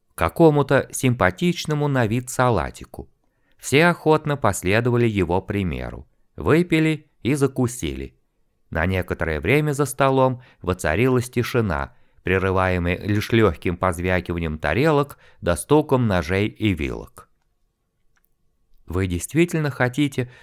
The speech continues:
чтобы ваша жена была самой умной и красивой? Ну, как вы в тосте ей пожелали?"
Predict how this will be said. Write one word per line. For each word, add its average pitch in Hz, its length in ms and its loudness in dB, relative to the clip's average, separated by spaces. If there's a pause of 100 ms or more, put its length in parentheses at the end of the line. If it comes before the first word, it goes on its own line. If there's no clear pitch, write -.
чтобы 120 360 2
ваша 120 300 2
жена 127 340 0
была 120 240 2
самой 123 500 0
умной 156 400 2
и 143 200 -8
красивой? 120 800 -2 (560)
Ну, 165 380 2 (280)
как 165 320 2
вы 147 140 4
в - 80 -12
тосте 131 420 2
ей 95 220 0
пожелали?" 85 720 -2